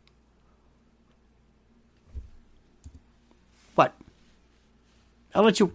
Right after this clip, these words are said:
talk. I'll let you think about this. What is it that you're finding? What is it,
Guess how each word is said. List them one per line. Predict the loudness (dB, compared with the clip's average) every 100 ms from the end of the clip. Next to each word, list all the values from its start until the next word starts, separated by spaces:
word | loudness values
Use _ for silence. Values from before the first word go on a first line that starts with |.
| 0
talk. | 4 4 2
I'll | -6
let | 2
you | 2
think | 4
about | 0 -2
this. | -10 -14 -20 -20 -20 -20 -20 -20 -20 -20 -20 0
What | 8 10
is | 10
it | 10
that | 6 6
you're | 4
finding? | 6 6 8 6
What | 6 4
is | 6
it, | 2 0